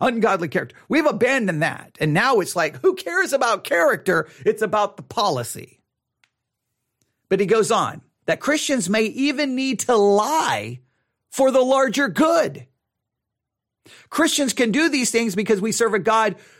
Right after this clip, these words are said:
who has a wildness and unpredictability to him. And like Bonhoeffer, and, uh, and in opposition to Hitler,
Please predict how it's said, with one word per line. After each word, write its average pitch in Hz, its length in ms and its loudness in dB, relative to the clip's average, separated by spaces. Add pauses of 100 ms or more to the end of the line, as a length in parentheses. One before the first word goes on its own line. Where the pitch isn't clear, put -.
(120)
who 233 160 2
has 208 320 0
a 196 100 4
wildness 247 800 0
and 208 120 -2
unpredictability 214 1300 -2
to 302 440 -2
him. 180 500 -2 (760)
And 208 140 2
like 226 260 0
Bonhoeffer, 180 880 0 (320)
and, 190 220 0
uh, 196 340 -2 (120)
and 208 360 -2 (140)
in 220 200 0
opposition 226 540 -2
to 185 80 4
Hitler, 185 400 0